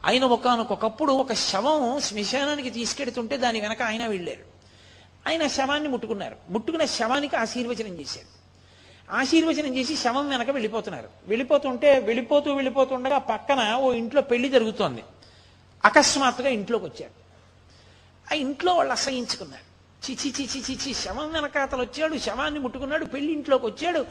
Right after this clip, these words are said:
వద్దంటే లేనిపోని గొడవ, యోగి గబుక్కుని ఏమంటాడో, ఏమంటే ఏమవుతుందో, ఎందుకు వచ్చిన గొడవని." కానీ ఎవరికి ఇష్టం లేదు ఆయన రావడం. చికాగ్గా చూస్తున్నారు. ఆయన తిన్నగా లోపలికి వచ్చేసి వంటింట్లోకి వెళ్ళారు.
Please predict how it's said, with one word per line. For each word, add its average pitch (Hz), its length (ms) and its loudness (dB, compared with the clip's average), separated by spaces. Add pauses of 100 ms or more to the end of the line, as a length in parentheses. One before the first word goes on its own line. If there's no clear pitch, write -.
(360)
వద్దంటే 285 500 4
లేనిపోని 254 520 2
గొడవ, 285 360 2
యోగి 262 580 2
గబుక్కుని 254 520 2
ఏమంటాడో, 269 420 2
ఏమంటే 262 560 0
ఏమవుతుందో, 254 540 0
ఎందుకు 262 340 -2
వచ్చిన 233 240 -4
గొడవని." 202 240 4
కానీ 285 200 -2
ఎవరికి 285 300 4
ఇష్టం 262 240 -4
లేదు 226 180 2
ఆయన 175 180 -2
రావడం. 165 320 4 (840)
చికాగ్గా 285 440 6 (100)
చూస్తున్నారు. 214 460 -4 (680)
ఆయన 262 140 4
తిన్నగా 294 640 6
లోపలికి 233 420 6
వచ్చేసి 226 680 2 (160)
వంటింట్లోకి 233 600 2
వెళ్ళారు. 156 300 -2